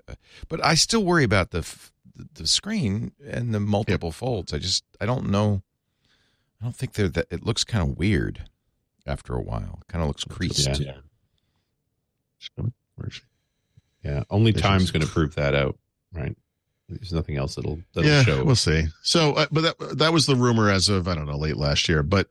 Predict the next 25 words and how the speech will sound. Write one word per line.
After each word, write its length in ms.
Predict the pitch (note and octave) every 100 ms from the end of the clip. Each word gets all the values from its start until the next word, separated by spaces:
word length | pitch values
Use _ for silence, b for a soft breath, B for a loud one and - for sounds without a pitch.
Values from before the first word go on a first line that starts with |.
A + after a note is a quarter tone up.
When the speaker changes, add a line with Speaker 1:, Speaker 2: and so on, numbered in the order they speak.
| -
Speaker 2:
um, 380 | F#2 F2 E2+
there's 240 | F2 G#2+ F#2+
been 160 | A2+
a 40 | G#2+
report 440 | G#2 - A2+ G#2
in 100 | F#2+
Windows 300 | F#2 F#2 F2
Central 340 | - G#2+ A2 G#2
from 160 | E2+
Zach 220 | E2 E2
Bowden, 260 | D#2+ A2 C3+
who 120 | A#2+
we 100 | G2
trust, 420 | F#2+ D3 E3+ - -
that, 480 | - G#2 G2+ F#2 -
um, 540 | G2+ F#2 F2 E2 C#2+ -
this 180 | G2+ -
thing 140 | G2
is 120 | F#2+ F2
in 80 | E2
trouble. 440 | A2 G#2+ G2+ G2+
And 240 | G2+ G2 G2+ B B B
the 60 |
reason 300 | - B3+ -
isn't, 340 | D3+ A2+ A#2